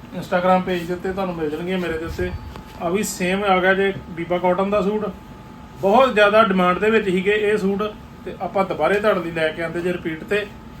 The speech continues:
ਰੇਟ ਉਹੀ ਸੇਮ ਹੀ ਆ, ਪੰਜ ਸੌ ਪੰਜਾਹ ਰੁਪਈਏ। ਸ਼ਿਪਿੰਗ ਜਿਹੜੀ ਜੇ, ਉਹ ਫ੍ਰੀ ਆ ਪੂਰੇ all over ਇੰਡੀਆ ਦੇ ਵਿੱਚ। ਆ ਲਓ ਜੀ, ਆ ਵੀ ਪ੍ਰਿੰਟ ਚੈੱਕ ਕਰਿਓ। ਆਹ ਪ੍ਰਿੰਟ ਜਿਹੜਾ ਜੇ, ਇਹਦਾ ਬਹੁਤ ਜ਼ਿਆਦਾ ਸੁਪਰ ਡੁਪਰ ਹਿੱਟ ਗਿਆ ਇਸ ਵਾਰੀ,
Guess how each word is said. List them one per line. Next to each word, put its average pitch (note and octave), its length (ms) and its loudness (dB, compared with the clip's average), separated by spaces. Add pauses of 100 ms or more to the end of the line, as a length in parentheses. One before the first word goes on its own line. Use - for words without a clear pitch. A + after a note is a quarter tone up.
(300)
ਰੇਟ E3+ 260 0
ਉਹੀ G3 220 2
ਸੇਮ G3+ 280 0
ਹੀ A3+ 100 4
ਆ, A3 180 0 (540)
ਪੰਜ E3 200 -6
ਸੌ G3 120 -4
ਪੰਜਾਹ E3+ 280 2
ਰੁਪਈਏ। F#3+ 380 0 (480)
ਸ਼ਿਪਿੰਗ A#3 340 0
ਜਿਹੜੀ A#3+ 200 0
ਜੇ, A#3 300 4
ਉਹ A3+ 180 4
ਫ੍ਰੀ G3 280 0
ਆ A3+ 140 4
ਪੂਰੇ A3 280 0 (160)
all F#3 260 4
over G3 140 0 (140)
ਇੰਡੀਆ E3+ 300 -2
ਦੇ F3 80 -2
ਵਿੱਚ। E3 220 -6 (1400)
ਆ D#3+ 100 0
ਲਓ D#3 120 -2
ਜੀ, D3 180 -10
ਆ F3 60 -2
ਵੀ G3 120 2
ਪ੍ਰਿੰਟ F#3+ 260 -2
ਚੈੱਕ G3 240 0
ਕਰਿਓ। G#3 380 0
ਆਹ A3 200 4
ਪ੍ਰਿੰਟ G3+ 280 0
ਜਿਹੜਾ G3 200 2
ਜੇ, G3+ 220 0
ਇਹਦਾ G3 180 0
ਬਹੁਤ F#3+ 520 -2
ਜ਼ਿਆਦਾ D#3+ 300 0
ਸੁਪਰ F3+ 340 -8
ਡੁਪਰ F#3 260 -4
ਹਿੱਟ F3+ 200 0
ਗਿਆ C#3+ 300 -6
ਇਸ - 160 -10
ਵਾਰੀ, F3+ 200 -4